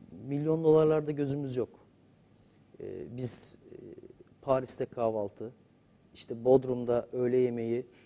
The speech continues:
yeme gibi bir derdimiz yok diye söylemişti. Aslında çok doğru bir şey. Bu genelleme bazında, sadece liman sektörü bazında değil, genelleme bazında çok doğru bir şey. Biz sadece, e, yasaların bize vermiş olduğu haklardan yararlanmak istiyoruz.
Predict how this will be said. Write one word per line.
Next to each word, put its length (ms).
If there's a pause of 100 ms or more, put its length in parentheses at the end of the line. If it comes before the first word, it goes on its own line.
yeme 240
gibi 300
bir 100
derdimiz 440
yok 120 (120)
diye 120
söylemişti. 360
Aslında 240
çok 240
doğru 240
bir 60
şey. 220
Bu 200 (300)
genelleme 480
bazında, 360
sadece 340
liman 320 (380)
sektörü 360
bazında 360
değil, 120 (280)
genelleme 640
bazında 280
çok 220
doğru 200
bir 80
şey. 180 (460)
Biz 140
sadece, 640 (420)
e, 100
yasaların 500
bize 140
vermiş 280
olduğu 260
haklardan 580
yararlanmak 520
istiyoruz. 540